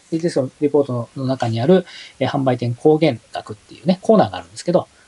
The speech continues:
えー、えー、バイクフォーラムのね、えー、こちらの会長の、ね、吉松さんの、えー、インタビューの記事、ね、えー、こちらを、えー、皆さんと共にね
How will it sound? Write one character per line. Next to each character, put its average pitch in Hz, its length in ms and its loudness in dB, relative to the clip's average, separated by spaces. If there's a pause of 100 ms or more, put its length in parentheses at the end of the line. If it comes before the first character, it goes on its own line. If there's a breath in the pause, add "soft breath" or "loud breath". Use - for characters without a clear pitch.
(200)
え - 60 -12
ー、 - 40 -18 (220)
え 131 340 -6
ー、 - 20 -20
バ 147 100 2
イ 156 60 0
ク 131 320 -2 (460)
フ - 120 2
ォ - 40 4
ー - 20 2
ラ - 100 -4 (220)
ム 120 60 -14
の 185 80 2
ね、 - 200 -6
え - 40 -20
ー、 - 120 -20
こ - 60 -20
ち - 80 -18
ら - 60 -16
の - 80 -20
会 - 180 -10
長 87 140 -14
の、 85 60 -20
ね、 - 60 -20 (480 loud breath)
吉 113 120 -8
松 127 140 -4
さ - 100 -14
ん 123 80 -6
の、 151 140 0 (180)
え - 180 -14
ー、 151 60 -2
イ - 20 2
ン 127 60 -2
タ - 140 -14
ビ 98 120 -16
ュ - 20 -16
ー - 60 -20
の - 80 -20
記 - 100 -12
事、 - 80 -16 (360)
ね、 151 180 -4 (200)
え - 80 -12
ー、 - 40 -18
こ - 100 -18
ち - 120 -12
ら 98 80 -8
を、 156 160 2 (440 soft breath)
え - 60 -12
ー、 - 40 -10 (1600)
皆 95 120 -4
さ - 120 -14
ん - 40 -18
と 101 80 -20
共 123 160 -6
に - 80 -12 (320)
ね 185 180 0